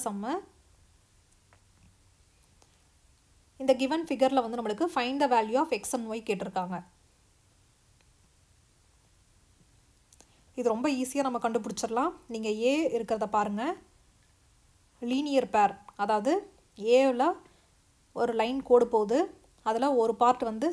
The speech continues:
சிக்ஸ்டி டூ நம்மளுக்கு தெரிஞ்சிருச்சு. So அது வந்து நம்ம எக்ஸ்டீரியர் ஆங்கிளா வச்சுக்கிட்டோம் அப்படின்னா அந்த பி and சி-ய இன்டீரியர் ஆப்போசிட் ஆங்கிள்ஸ் வச்சு நம்ம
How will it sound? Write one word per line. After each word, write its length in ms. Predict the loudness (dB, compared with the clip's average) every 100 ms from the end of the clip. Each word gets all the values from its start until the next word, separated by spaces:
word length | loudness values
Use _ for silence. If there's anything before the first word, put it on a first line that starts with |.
| -2
சிக்ஸ்டி 260 | -6 -4
டூ 80 | -4 -2
நம்மளுக்கு 300 | -4 -4 -4
தெரிஞ்சிருச்சு. 480 | -4 -4 -6 -8 -10 -16 _ _ _ _ _ _ _ _ _ -6
So 120 | 2 2 2 -4 _ 0
அது 80 | 2
வந்து 120 | 0 0
நம்ம 120 | 0
எக்ஸ்டீரியர் 500 | -2 -2 -2 0 -2 -4
ஆங்கிளா 240 | 2 2 2
வச்சுக்கிட்டோம் 460 | 0 -6 -4 -2 -2
அப்படின்னா 360 | -4 -6 -4 -4 -6 _ -20 _ _ _ _ -20 -20 _ _ -20 -20 _ _ _ _ -20 _ _ _ -4
அந்த 180 | 2 2 2
பி 80 | 2 0
and 80 | 0
சி-ய 300 | -4 -2 0 -2 -4 -6
இன்டீரியர் 420 | -2 0 0 -2 -8 _ _ _ -2
ஆப்போசிட் 420 | 2 2 2 -2 -2
ஆங்கிள்ஸ் 280 | 0 -2 -2
வச்சு 180 | -4 -4
நம்ம 100 | -4